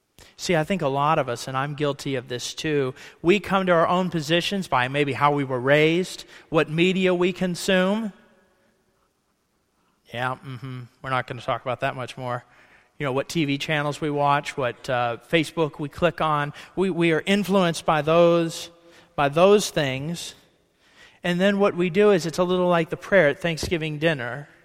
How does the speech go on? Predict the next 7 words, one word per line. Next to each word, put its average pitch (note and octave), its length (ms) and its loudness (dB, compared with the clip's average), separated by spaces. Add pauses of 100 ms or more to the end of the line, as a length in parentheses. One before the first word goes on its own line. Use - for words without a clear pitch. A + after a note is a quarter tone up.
(1300)
We E3+ 100 -2
come, F#3+ 360 2
you A3 80 0
know, A3 80 6
you C#4 240 4
ever F4 100 4
see, C#4+ 220 -4